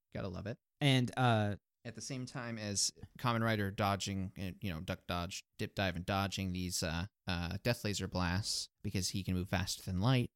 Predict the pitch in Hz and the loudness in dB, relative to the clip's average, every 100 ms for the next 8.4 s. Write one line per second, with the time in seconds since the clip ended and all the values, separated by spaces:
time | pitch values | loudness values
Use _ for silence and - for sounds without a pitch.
0 | _ 113 107 101 95 98 - - 160 269 | _ 2 4 4 2 0 -6 -4 0 2
1 | 247 180 147 147 147 151 135 - 123 123 | 2 4 4 4 4 4 2 2 2 4
2 | 156 - 127 - 381 - - 143 135 - | 2 2 0 2 -2 -4 0 2 2 0
3 | 127 131 156 - - 160 165 - 147 131 | 2 2 2 0 0 2 2 0 -2 0
4 | 117 98 - 123 117 123 - 113 87 82 | -2 -2 0 0 0 -2 0 0 0 0
5 | 123 110 95 - 82 85 80 82 - _ | 2 2 2 0 -2 -4 -4 -4 -6 _
6 | 107 95 160 165 180 196 214 - _ - | 4 8 8 8 8 8 6 4 _ 0
7 | 165 147 143 143 190 160 131 131 110 117 | 4 4 4 2 4 4 4 2 0 0
8 | 101 98 98 | 0 -2 -4